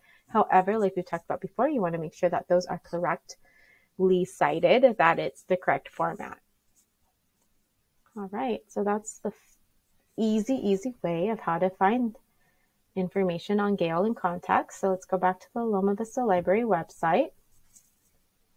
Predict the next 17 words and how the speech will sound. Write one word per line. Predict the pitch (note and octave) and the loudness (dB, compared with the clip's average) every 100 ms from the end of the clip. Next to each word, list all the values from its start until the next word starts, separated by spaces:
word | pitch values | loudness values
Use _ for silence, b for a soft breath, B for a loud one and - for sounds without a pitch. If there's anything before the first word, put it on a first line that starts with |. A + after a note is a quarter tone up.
| _ _ _ _ _ _ _ _ _ F#3 | _ _ _ _ _ _ _ _ _ -18
Okay, | F3 - F#3+ D4+ _ _ | -16 -12 -12 -12 _ _
so | F#3+ D#3 - - - | -20 -20 -20 -18 -2
here | F#3 E3+ | 0 0
we | E3+ | -2
go. | E3 A#3 D#4+ | 2 4 6
All | G3 F3 | 6 6
right, | G3 C4 - | 6 6 4
so | - | -4
now | F#3+ G#3+ | 0 0
we're | C#4+ B3 | 2 2
gonna | A3+ G#3 | 4 4
look | G3+ | 4
at | G3 F#3+ _ - | 4 2 _ 2
Gale | F#3 G3 G#3+ | 6 6 6
opposing | - F3+ - F#3 F#3+ G3+ G#3 G3+ | 4 0 -2 0 2 2 4 4
viewpoints. | F3+ F3 - - F3 - - _ _ _ _ _ _ _ _ _ | 2 -2 -4 -8 -8 -14 -20 _ _ _ _ _ _ _ _ _
So | - G3+ | 0 0